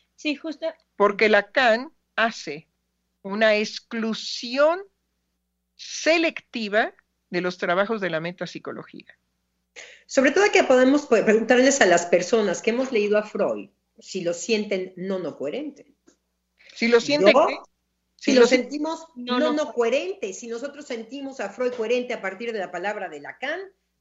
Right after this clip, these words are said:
Speaker 3: no
Speaker 1: Pero
Speaker 3: es mi experiencia.
Speaker 1: aparte, Adi, ah, creo que sería un Lacan en una lo-, en una lectura, iba a decir locura, <laughs> en una lectura,
Speaker 2: <laughs>
Speaker 1: este, de
Speaker 2: Lapsus, lapsus, no, no, no, en una
Speaker 1: de
Speaker 2: locura, en
Speaker 1: en
Speaker 2: una
Speaker 1: una
Speaker 2: locura.
Speaker 1: locura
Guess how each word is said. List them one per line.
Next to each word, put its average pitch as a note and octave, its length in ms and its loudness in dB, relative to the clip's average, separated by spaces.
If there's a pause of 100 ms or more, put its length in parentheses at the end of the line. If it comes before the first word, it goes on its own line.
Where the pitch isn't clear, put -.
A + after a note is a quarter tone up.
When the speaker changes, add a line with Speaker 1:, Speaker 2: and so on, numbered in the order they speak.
(140)
Speaker 3:
no G3 260 -6
Speaker 1:
Pero C#4 100 4
Speaker 3:
es C#4 60 -2
mi C4 60 -6
experiencia. - 760 -10 (580)
Speaker 1:
aparte, C#4 840 0
Adi, B3+ 520 -4
ah, A3 420 -4
creo A#3+ 280 -6
que B3+ 680 2
sería B3+ 840 2
un C4+ 280 -2
Lacan C4 640 0
en A#3 160 -4
una B3+ 240 -2
lo-, B3 200 -2 (260)
en A#3+ 200 0
una C#4+ 200 2
lectura, C4+ 420 -2
iba C#4+ 200 0
a - 20 -2
decir B3 280 -6
locura, C4+ 400 -4
<laughs> G4 280 0
en D4+ 40 2
una F#4 300 0
lectura, C4 680 2 (100)
Speaker 2:
<laughs> - 400 -8
Speaker 1:
este, B3+ 1080 4 (260)
de C#4 260 6
Speaker 2:
Lapsus, D#4+ 600 6
lapsus, D4 480 2
no, C4+ 220 2
no, C4 160 -2
no, A#3+ 160 -4
en B3+ 140 -6
una C#4+ 180 6
Speaker 1:
de - 0 -
Speaker 2:
locura, A3 540 -2
en E4+ 120 6
Speaker 1:
en D4+ 120 4
Speaker 2:
una D#4 60 4
Speaker 1:
una F4+ 160 6
Speaker 2:
locura. E4 100 4
Speaker 1:
locura D#4 480 2